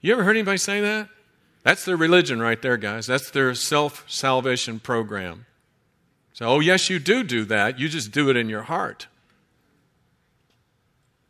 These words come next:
You know, open, open up a sinner. What do you see?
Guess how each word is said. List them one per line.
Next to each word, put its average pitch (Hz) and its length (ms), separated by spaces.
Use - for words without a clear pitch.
You 131 100
know, 123 100
open, 156 500
open 165 280
up 175 360
a 123 100
sinner. 190 400
What 147 120
do 147 60
you 143 60
see? 175 400